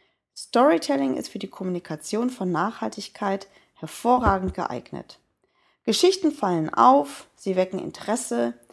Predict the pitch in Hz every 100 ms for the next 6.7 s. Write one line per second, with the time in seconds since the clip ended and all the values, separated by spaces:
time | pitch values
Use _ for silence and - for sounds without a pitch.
0 | _ _ - 190 - 180 190 247 262 254
1 | 247 254 - _ _ - 185 175 170 247
2 | 285 285 254 254 254 - _ _ - 190
3 | - 214 196 190 285 302 - 269 247 247
4 | 247 240 - _ _ - 202 214 285 302
5 | 233 214 262 262 214 214 - 220 226 226
6 | - 156 143 127 127 -